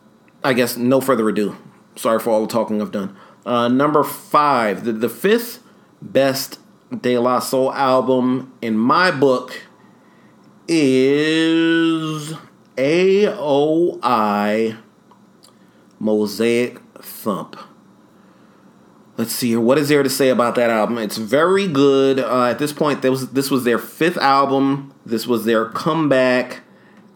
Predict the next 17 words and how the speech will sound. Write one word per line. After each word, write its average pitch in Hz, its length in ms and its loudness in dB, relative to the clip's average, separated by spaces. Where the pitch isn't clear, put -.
after 139 340 0
they 160 160 2
took 269 160 -2
a 269 60 0
little 202 180 4
bit 175 140 2
of 143 80 0
a 139 60 2
break 147 380 2
from 117 680 0
Stakes - 360 -4
Is 104 120 -10
High, 123 180 2
which 120 180 0
I 120 60 2
believe 117 260 0
was 107 200 -4